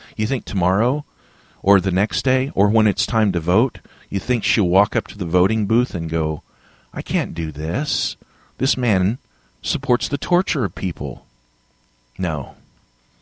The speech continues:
She can't let go of that fruit that's stuck inside there. To her own death,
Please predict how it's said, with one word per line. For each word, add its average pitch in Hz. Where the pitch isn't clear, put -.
She -
can't 120
let 95
go 95
of 82
that 78
fruit -
that's -
stuck -
inside 78
there. 76
To 127
her 110
own 139
death, 139